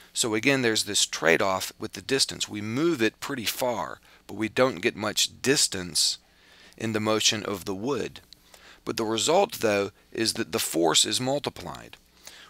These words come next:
We can calculate the mechanical advantage of the wedge based on the dimensions. Here's a picture with some dimensions drawn. Suppose the, the slanted part of the wedge right here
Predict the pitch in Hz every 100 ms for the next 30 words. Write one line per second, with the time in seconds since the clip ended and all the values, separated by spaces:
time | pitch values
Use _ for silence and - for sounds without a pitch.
0 | - 131 - 123 151 156 165 120 113 101
1 | 107 104 127 123 113 110 101 117 127 113
2 | 98 95 101 95 113 101 - - 107 113
3 | 139 - - - 95 90 92 110 - 104
4 | 95 110 139 - - - - _ _ _
5 | _ _ - - _ _ _ _ - -
6 | - - - - - 139 113 123 123 -
7 | 107 104 - 107 95 92 113 - 110 90
8 | 92 95 92 - - - - - 139 131
9 | 120 117 104 95 - - 110 - 117 135
10 | 143 - 113 - 110 101 95 101 98 123
11 | 101 90 - - - _ - - - -
12 | - 104 101 110 110 95